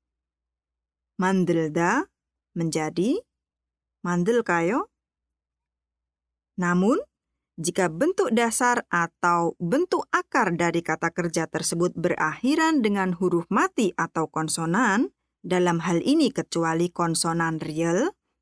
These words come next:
atau huruf mati L, maka kata kerja bentuk dasar tersebut dilekati dengan el kayo. Contoh, Ipta menjadi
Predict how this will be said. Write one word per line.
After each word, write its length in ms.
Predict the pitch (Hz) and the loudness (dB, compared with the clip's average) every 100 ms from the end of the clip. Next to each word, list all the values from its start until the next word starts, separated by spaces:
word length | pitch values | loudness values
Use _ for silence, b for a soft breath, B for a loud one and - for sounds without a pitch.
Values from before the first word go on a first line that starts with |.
| - | -12
atau 400 | 160 - 165 156 | -10 -4 -4 0
huruf 320 | 208 220 - | 0 0 0
mati 400 | 170 156 - 160 - | -4 -4 -6 -6 -4
L, 400 | 160 160 247 - _ _ _ _ _ - | -4 -2 -4 -6 _ _ _ _ _ -8
maka 640 | 180 156 - - 262 370 _ _ _ _ _ | -4 -4 -6 -2 0 0 _ _ _ _ _
kata 400 | - 160 - 320 | -8 -6 0 -2
kerja 480 | 339 370 254 208 190 | 0 0 2 2 2
bentuk 320 | 165 165 170 | 0 0 -2
dasar 400 | 175 202 214 180 | 0 0 2 0
tersebut 560 | 170 151 - 151 214 359 _ - | -2 -6 -6 0 0 0 _ -6
dilekati 1040 | 170 180 165 156 165 160 _ 247 294 302 185 | -2 0 0 -2 -4 -6 _ 0 0 0 -2
dengan 640 | 170 170 165 175 190 208 - _ _ _ - | -2 0 2 2 2 2 -2 _ _ _ 0
el 320 | 214 226 233 220 - | 2 4 2 -4 -2
kayo. 640 | 170 170 175 170 147 - _ _ _ _ _ _ _ _ _ | 0 2 2 0 -2 -8 _ _ _ _ _ _ _ _ _
Contoh, 560 | - 165 147 170 277 - _ _ _ _ _ _ _ _ _ _ - | -10 -8 -4 -2 -2 -4 _ _ _ _ _ _ _ _ _ _ -4
Ipta 640 | - _ - 175 202 359 _ _ - | -4 _ -4 0 2 0 _ _ -4
menjadi 720 | 175 170 165 160 180 262 | -2 0 -2 -2 0 0